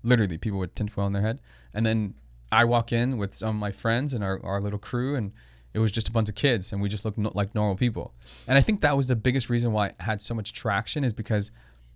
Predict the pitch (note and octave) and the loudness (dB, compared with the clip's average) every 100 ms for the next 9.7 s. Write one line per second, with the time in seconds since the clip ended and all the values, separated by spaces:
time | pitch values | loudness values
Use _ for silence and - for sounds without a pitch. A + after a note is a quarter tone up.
0 | - - B2 C3+ G#2+ A#2 F3 F3+ A2 G2 | -20 -6 0 2 2 2 2 0 -2 -4
1 | F2+ - F2 F#2 F2 E2 - E2+ D#2+ F2 | -4 -6 -10 -8 -8 -8 -2 2 2 2
2 | F2+ F#2 F#2+ F#2+ - - G2 G2 - - | -4 -6 -6 -8 -10 -10 -8 -8 -8 -6
3 | F#2+ - F#2 - - G2+ G2 F#2 - G2+ | -6 -6 -10 -12 -8 -6 -6 -8 -8 -6
4 | G#2+ G2 G#2+ B2 D3+ - A2 - C#3+ F3 | -6 -4 -2 -4 -6 -6 -6 -2 -4 -4
5 | - - - - - G#2+ - A2+ G#2 G2 | -12 -20 -20 -8 0 0 2 2 4 2
6 | - A2+ C#3+ F#2+ G#2 C3 A#2 G2 F2 E2+ | 0 0 2 2 2 2 2 2 -2 -2
7 | - - - - A2 A2 G#2 G2+ B2 D#3+ | -8 -18 -20 -2 4 4 4 0 -2 -6
8 | - - - - - - G#2+ G#2 G2 F#2+ | -16 -20 -20 -20 -12 0 2 4 2 -2
9 | F2+ - C3+ - C3+ A#2 | -6 -12 -10 2 4 4